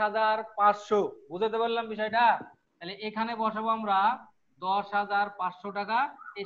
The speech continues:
সূত্রের ঘরে একটা টিক চিহ্ন দিয়ে দিলাম। ওকে, এরপরে দেখো, পাঁচ তারিখে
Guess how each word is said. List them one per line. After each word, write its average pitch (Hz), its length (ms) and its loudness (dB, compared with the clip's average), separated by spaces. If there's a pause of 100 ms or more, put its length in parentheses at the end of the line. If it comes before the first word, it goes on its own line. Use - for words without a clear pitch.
সূত্রের 226 480 -6
ঘরে 226 220 2
একটা 220 180 -8 (120)
টিক 254 140 -12 (100)
চিহ্ন 214 160 -10 (100)
দিয়ে 185 160 -4
দিলাম। 156 180 -2 (580)
ওকে, 220 200 8 (1500)
এরপরে 226 260 6 (100)
দেখো, 240 180 8 (300)
পাঁচ 240 200 6 (160)
তারিখে 240 320 4